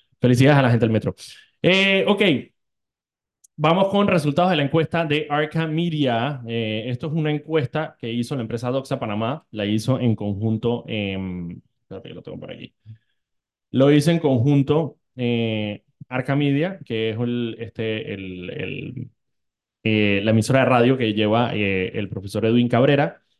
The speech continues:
y lo lleva también, eh, eh, y una, y esta encuestadora que se llama Doxa Media, que es de Carlos Méndez, que es un venezolano radicado en Panamá hace muchos años. Vamos a ver algunas de las estadísticas que me parecieron interesantes. Uno,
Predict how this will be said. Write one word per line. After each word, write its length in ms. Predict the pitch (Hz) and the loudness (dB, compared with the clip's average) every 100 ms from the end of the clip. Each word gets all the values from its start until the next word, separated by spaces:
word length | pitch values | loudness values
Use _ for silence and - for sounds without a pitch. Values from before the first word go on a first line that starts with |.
| _ | _
y 220 | 143 143 | 4 6
lo 120 | 151 139 | 6 4
lleva 260 | 120 123 | 4 2
también, 540 | 123 107 101 101 107 113 | 0 -4 -4 -4 -4 -6
eh, 300 | 117 107 101 | -4 -4 0
eh, 160 | 127 120 | 0 2
y 100 | 127 | 4
una, 200 | 123 123 | 4 2
y 120 | 127 | 0
esta 140 | 123 135 | -2 -2
encuestadora 320 | 127 - 104 | -8 -10 -12
que 80 | 110 | -14
se 80 | 101 | -12
llama 100 | 101 | -10
Doxa 240 | 101 127 | -8 -6
Media, 240 | 143 135 | -6 -6
que 60 | 104 | -8
es 40 | 98 | -8
de 300 | 104 101 87 | -6 -6 -6
Carlos 240 | 95 90 | -6 -2
Méndez, 220 | 101 95 | -4 -4
que 80 | - | -6
es 60 | 98 | -6
un 80 | |
venezolano 400 | 95 92 90 87 | -4 -6 -6 -6
radicado 340 | 92 87 85 87 | -2 -2 -2 -2
en 60 | |
Panamá 260 | 85 85 85 | -2 -4 -6
hace 140 | 87 | -4
muchos 300 | 90 90 - 92 | -6 -6 -8 -8
años. 420 | 85 80 - - _ - _ _ _ _ _ _ _ _ _ | -10 -14 -20 -20 _ -20 _ _ _ _ _ _ _ _ _
Vamos 220 | 160 202 | 4 6
a 40 | |
ver 80 | 175 | 6
algunas 240 | 185 208 214 | 6 6 6
de 60 | |
las 100 | 180 | 6
estadísticas 480 | 151 156 156 190 170 | 4 4 4 4 2
que 100 | 160 | 2
me 100 | 147 | 2
parecieron 440 | 131 131 135 165 165 | 4 2 4 2 2
interesantes. 1080 | 139 127 120 175 165 135 117 104 - - _ | 2 4 2 2 0 0 -2 -4 -8 -18 _
Uno, 560 | - 226 180 123 92 95 | 0 2 4 0 -4 -14